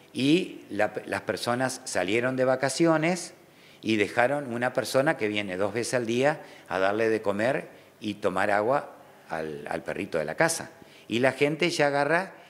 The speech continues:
y hace la denuncia. O sea, tengamos un poquito también, te-, tengamos un poquito también de, este,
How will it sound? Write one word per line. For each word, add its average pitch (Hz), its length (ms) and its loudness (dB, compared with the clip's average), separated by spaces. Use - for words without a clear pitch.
y 107 100 0
hace 127 240 2
la 139 120 2
denuncia. 113 580 -2
O 78 100 -6
sea, 92 300 0
tengamos 107 440 2
un 135 140 -2
poquito 131 500 2
también, 127 580 -2
te-, 107 240 -8
tengamos 120 460 -6
un 123 160 -8
poquito 127 460 -2
también 123 520 0
de, 120 560 2
este, 90 960 0